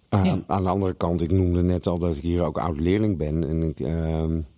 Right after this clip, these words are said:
Speaker 1: toen ik hier zelf op school zat, ik had het er van de week met een, ehm, vriend van me, ook waarmee ik hier op school zat, over. Ehm, is,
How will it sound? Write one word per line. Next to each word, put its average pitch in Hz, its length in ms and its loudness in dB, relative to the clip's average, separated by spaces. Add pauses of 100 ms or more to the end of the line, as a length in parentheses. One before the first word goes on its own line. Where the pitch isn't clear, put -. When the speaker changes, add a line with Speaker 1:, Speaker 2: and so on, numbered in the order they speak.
(420)
Speaker 1:
toen - 160 -2
ik 82 100 -2
hier 80 140 -2
zelf 85 280 2
op 78 80 -6
school 95 320 2
zat, 71 320 -4
ik - 120 -10
had - 140 -4
het 76 100 -6
er 78 80 -2
van - 140 -2
de 80 60 2
week 80 240 0
met 76 160 -4
een, 78 180 0
ehm, 76 360 -2
vriend 90 400 -2
van 78 180 0
me, 76 160 0
ook - 280 -6
waarmee 80 300 0
ik 71 80 -8
hier 85 160 -2
op 76 100 -4
school 104 260 2
zat, - 380 -8 (240)
over. 67 500 -4 (1000)
Ehm, 73 680 0 (260)
is, - 380 -6